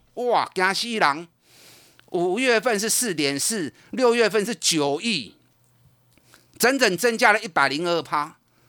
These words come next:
为什么？因为居家快筛，国内品牌唯一一家通过的嘛，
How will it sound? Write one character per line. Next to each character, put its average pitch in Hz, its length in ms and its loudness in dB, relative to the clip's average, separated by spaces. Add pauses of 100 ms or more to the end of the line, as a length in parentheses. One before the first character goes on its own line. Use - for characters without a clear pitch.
(260)
为 185 160 0
什 127 80 -8
么？ 101 200 -14 (600)
因 196 100 -6
为 196 100 2
居 190 240 -6
家 180 200 4
快 180 300 0
筛， 151 400 0 (320)
国 156 160 2
内 202 140 2
品 127 200 -6
牌 131 300 0
唯 139 200 -2
一 156 220 -2
一 151 80 -6
家 139 280 0
通 139 320 -6
过 110 240 -8
的 90 80 -16
嘛， 76 260 -16